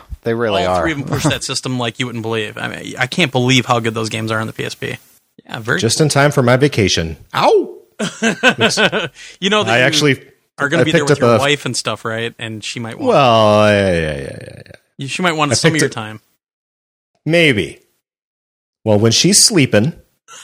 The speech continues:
Speaker 3: I'll be playing lots of games, you know, and on the flight out and the flight back, which is, you know, you suck twelve hours up sitting in the airport sometimes.
Speaker 2: That's true.
Speaker 3: So, uh, this is perfect timing. I picked up a fifty dollar, uh, P S P,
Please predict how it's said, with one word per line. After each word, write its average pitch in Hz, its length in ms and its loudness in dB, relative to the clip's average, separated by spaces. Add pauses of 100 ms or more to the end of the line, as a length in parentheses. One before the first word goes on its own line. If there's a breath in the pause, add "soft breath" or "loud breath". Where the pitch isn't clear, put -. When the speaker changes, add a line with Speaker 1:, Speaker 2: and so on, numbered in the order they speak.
(160)
Speaker 3:
I'll 107 60 -4
be 110 100 0
playing 131 320 2
lots 127 200 2
of 151 80 2
games, 117 600 2
you 156 180 -2
know, 131 180 4
and 131 80 4
on 120 80 4
the 113 80 4
flight 139 340 2
out 139 240 4
and 113 60 -8
the 104 60 -2
flight 131 300 0
back, 117 380 2
which - 260 -2
is, 117 240 0
you 170 80 -4
know, 127 100 2
you 139 180 0
suck - 320 2
twelve 131 260 4
hours 120 280 4
up - 160 2
sitting - 180 -2
in 107 60 0
the 98 60 2
airport 101 360 0
sometimes. 85 680 0
Speaker 2:
That's 123 200 -10
true. 110 280 -8 (880)
Speaker 3:
So, 87 360 2
uh, 87 260 2 (1040)
this 131 120 -2
is 165 60 0
perfect 120 300 -2
timing. 120 320 2
I 92 40 4
picked 107 220 -2
up 92 60 -2
a 95 40 -6
fifty 113 240 -4
dollar, 101 440 4
uh, 90 160 0
P 113 200 0
S 101 100 2
P, 117 200 -2